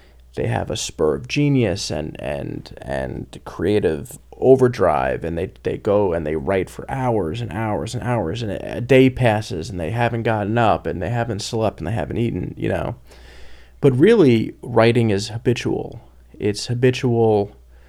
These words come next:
You know, y-, people, the fa-, famous writers of fiction and nonfiction will designate a certain time period every day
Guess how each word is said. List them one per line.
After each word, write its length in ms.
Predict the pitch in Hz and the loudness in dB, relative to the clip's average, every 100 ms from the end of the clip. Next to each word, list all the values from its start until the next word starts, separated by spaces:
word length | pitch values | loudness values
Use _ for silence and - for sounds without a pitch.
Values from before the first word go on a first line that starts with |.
| - - - - | -20 -20 -20 -8
You 100 | 127 | -2
know, 160 | 113 107 | 2 2
y-, 240 | - - 127 | -2 -8 -2
people, 560 | 131 123 117 110 107 | 0 4 4 6 4
the 180 | - 71 | 0 -10
fa-, 280 | - 135 117 | -2 0 2
famous 400 | - 120 104 - | 2 2 2 2
writers 600 | 107 110 104 92 87 - | 4 6 4 2 0 -2
of 220 | 67 67 | -6 -6
fiction 480 | - 131 127 98 - | -2 -2 0 -2 -2
and 120 | 92 | 0
nonfiction 600 | 98 101 - 92 - 92 | 2 2 0 -4 -4 -6
will 180 | 101 98 | -4 -6
designate 640 | 123 - 110 120 98 95 - | -4 0 2 2 0 0 -2
a 100 | - | -6
certain 580 | - 113 101 101 95 - - - - - | 0 0 0 -4 -6 -10 -20 -20 -20 -10
time 320 | - 104 107 | -4 -2 -2
period 500 | - - - 87 - | -2 -2 -2 -4 -6
every 240 | - - 117 | -6 -4 -2
day 560 | 104 92 - - 123 | 0 0 -2 -4 -8